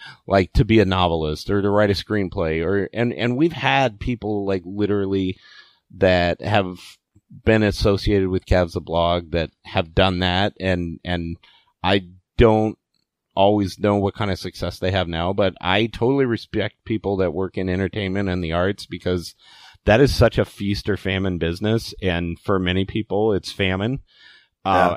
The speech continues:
Speaker 1: and, and I would love to be able to do that. Like, I went to the Rock Hall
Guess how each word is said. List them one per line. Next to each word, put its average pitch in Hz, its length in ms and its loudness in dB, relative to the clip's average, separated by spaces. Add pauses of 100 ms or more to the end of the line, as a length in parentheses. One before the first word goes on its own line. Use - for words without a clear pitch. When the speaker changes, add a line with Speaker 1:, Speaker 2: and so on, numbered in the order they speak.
Speaker 1:
and, 110 120 -2
and 95 180 -4
I 92 80 -2
would 107 140 -4
love 101 360 0
to 104 60 2
be 101 120 0
able 101 180 0
to 92 60 0
do 98 160 0
that. 110 220 4
Like, 104 240 -2 (120)
I 107 160 2
went 127 180 4
to 113 80 2
the 98 80 2
Rock 87 320 2
Hall 80 360 -2